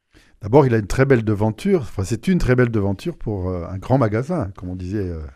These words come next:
du temps de ma grand-mère. <laughs> Il se trouve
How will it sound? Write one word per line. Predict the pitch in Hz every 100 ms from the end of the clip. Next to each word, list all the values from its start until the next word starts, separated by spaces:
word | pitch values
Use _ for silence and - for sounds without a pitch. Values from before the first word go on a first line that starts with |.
| _ _ _ _
du | -
temps | -
de | 117
ma | 107
grand-mère. | 113 151 131 92 - -
<laughs> | 147 - 143 185 143 185 160 - -
Il | 135
se | -
trouve | 147 - 139 160 165